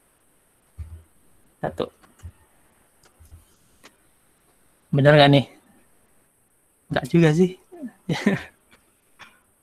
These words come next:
Ini dualnya satu ganti dengan nol ya. Ini saya X kali nol sama dengan nol.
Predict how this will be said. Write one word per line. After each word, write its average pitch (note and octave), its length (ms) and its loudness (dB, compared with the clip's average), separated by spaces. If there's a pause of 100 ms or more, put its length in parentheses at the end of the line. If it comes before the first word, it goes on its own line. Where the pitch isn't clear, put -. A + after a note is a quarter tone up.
(840)
Ini E3 280 2 (440)
dualnya E3 880 2
satu D#3+ 240 0
ganti D#3 320 0
dengan D#3 240 -2
nol D#3 160 2
ya. C#3+ 120 -2 (600)
Ini F#3+ 120 -16 (120)
saya - 340 -12 (1300)
X E3 320 -4
kali D3 240 0
nol D3 240 2
sama D#3+ 240 -2
dengan D3 400 -2 (2250)
nol. C3 240 -2